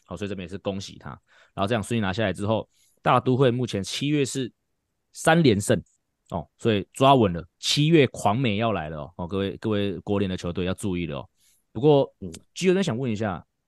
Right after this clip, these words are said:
Speaker 1: 你觉得来得及吗？你觉得真的有办法赶回-，赶上就是季后赛的末班车吗？
Speaker 2: 我觉得很难欸，因为其他队也不是就让你狂美狂下去啊。
Speaker 1: 嗯。
Speaker 2: 就他们也不是吃素的嘛。
Speaker 1: 对。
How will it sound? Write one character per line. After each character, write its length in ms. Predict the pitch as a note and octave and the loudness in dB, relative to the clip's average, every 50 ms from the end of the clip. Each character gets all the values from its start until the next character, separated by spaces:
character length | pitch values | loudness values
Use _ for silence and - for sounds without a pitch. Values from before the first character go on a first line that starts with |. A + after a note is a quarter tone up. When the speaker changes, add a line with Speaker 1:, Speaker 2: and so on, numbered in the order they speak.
| _ _ _ - | _ _ _ -10
Speaker 1:
你 80 | G#2 | -2
觉 80 | F#2 D3 | 0 2
得 60 | D3 | 2
来 100 | A#2+ G#2 | 2 2
得 80 | A#2 A#2 | 2 0
及 240 | - - E2+ D2+ | -2 -4 -12 -10
吗？ 160 | D2+ D#2 D2+ - _ _ _ _ _ _ _ | -10 -12 -12 -14 _ _ _ _ _ _ _
你 80 | - F#2+ | -8 0
觉 80 | C3+ | 0
得 40 | D3 | 0
真 100 | C#3 E3 | 2 2
的 60 | D#3+ | 2
有 80 | C3+ G#2+ | 2 2
办 100 | F#2 B2 | 2 0
法 120 | A2 G2+ | -2 -4
赶 200 | - - F#2 E2 | -6 -6 -8 -6
回-， 140 | D#2 E2+ F2 - - | -6 -6 -10 -8 -6
赶 180 | - G2+ F#2+ | -4 -2 -2
上 280 | F#2 F#2 B2 A#2+ A2+ G#2 | -2 0 -2 -2 -2 -2
就 80 | A2 G#2 | -4 -6
是 280 | F#2+ G#2+ G#2+ G#2 G2 F2 | -6 -6 -6 -6 -8 -8
季 200 | - - A2+ G#2+ | -8 -6 -4 -2
后 100 | G#2+ G#2 | -2 -2
赛 140 | G2+ A2 | -2 -2
的 160 | F#2+ F#2 F2 - _ _ _ _ | -4 -4 -6 -8 _ _ _ _
末 180 | - A#2 A#2+ G#2+ | -8 -4 -4 -2
班 200 | E2+ F#2+ F2+ F#2 | -2 -2 -4 -4
车 200 | F2 G2 E2 E2 | -6 -8 -8 -8
吗？ 140 | D#2+ C#2+ - _ _ _ _ _ _ _ _ _ _ _ _ _ _ _ _ _ _ _ _ _ _ _ _ _ - | -10 -12 -14 _ _ _ _ _ _ _ _ _ _ _ _ _ _ _ _ _ _ _ _ _ _ _ _ _ -14
Speaker 2:
我 80 | G#2 | -8
觉 100 | F#2+ G#2 | -2 -2
得 40 | A2 | -2
很 160 | G#2+ G#2 G2+ | 0 0 0
难 200 | G2 F2+ E2+ E2+ | 2 2 0 0
欸， 200 | F#2 F2 E2 - - - - | 0 -4 -6 -8 -12 -14 -8
因 100 | B2 B2+ | -4 -2
为 180 | C3 C3 C3 _ | -2 -2 -4 _
其 200 | - - - - | -16 -14 -8 0
他 120 | A2+ C3 C3 | 2 2 4
队 240 | C3 D3 B2 G#2+ | 6 6 6 6
也 80 | F#2+ F2+ | 6 4
不 100 | F2 G2+ | 2 0
是 260 | G2 A#2 B2+ A#2+ A2+ A#2+ - _ _ _ _ _ _ _ _ _ _ _ _ | -2 0 0 0 -2 -4 -10 _ _ _ _ _ _ _ _ _ _ _ _
就 140 | _ - C3 | _ 0 4
让 120 | C3 C3+ | 6 6
你 240 | A2+ F#2+ F#2 E2+ - - - _ _ _ | 6 4 -2 -4 -6 -12 -20 _ _ _
狂 220 | - - G#2 G#2+ | -2 0 0 2
美 200 | G#2+ G#2+ G#2 G#2 | 2 2 2 2
狂 240 | G2+ - G#2 F#2+ G2+ | 0 -2 -2 -2 0
下 160 | F#2+ A2+ G2+ | 2 2 2
去 200 | F#2+ F#2+ G2 F2+ | 2 2 -2 -4
啊。 160 | E2 D#2 E2+ - _ _ _ - | -4 -4 -6 -14 _ _ _ -8
Speaker 1:
嗯。 280 | - A2 G#2+ G2+ F#2+ F#2 - _ | -4 -2 -2 -2 -4 -6 -10 _
Speaker 2:
就 80 | - B2 | -4 -2
他 80 | C3 | 0
们 100 | B2 G#2+ | 0 0
也 0 | |
不 100 | G2 - | 0 0
是 120 | G2 G2+ G2+ | -2 -2 -2
吃 260 | G2 - G#2 G2+ G2+ | -4 -4 -4 -4 -4
素 220 | - - G#2 F2 | -2 -4 -4 -4
的 80 | D#2+ D2 | -4 -6
嘛。 100 | C2 - _ _ _ _ _ - | -8 -10 _ _ _ _ _ -4
Speaker 1:
对。 260 | - A2+ G#2+ F#2+ - | -2 -2 -2 -2 -4